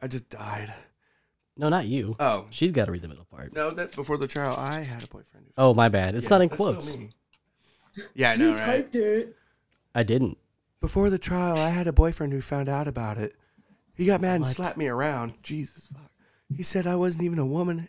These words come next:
Speaker 1: and I can go fuck my dead bodies. I was
Speaker 3: <laughs>
Speaker 1: surprised.
Speaker 3: He wasn't wrong.
Speaker 1: He knew.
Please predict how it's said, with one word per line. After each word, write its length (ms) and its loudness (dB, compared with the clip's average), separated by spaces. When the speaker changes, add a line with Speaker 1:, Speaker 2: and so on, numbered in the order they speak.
Speaker 1:
and 120 -8
I 60 -2
can 100 -8
go 120 -4
fuck 360 -6
my 120 -2
dead 260 -4
bodies. 540 2
I 120 -4
was 100 -2
Speaker 3:
<laughs> 100 -2
Speaker 1:
surprised. 600 4
Speaker 3:
He 80 2
wasn't 360 0
wrong. 500 -2
Speaker 1:
He 200 4
knew. 420 4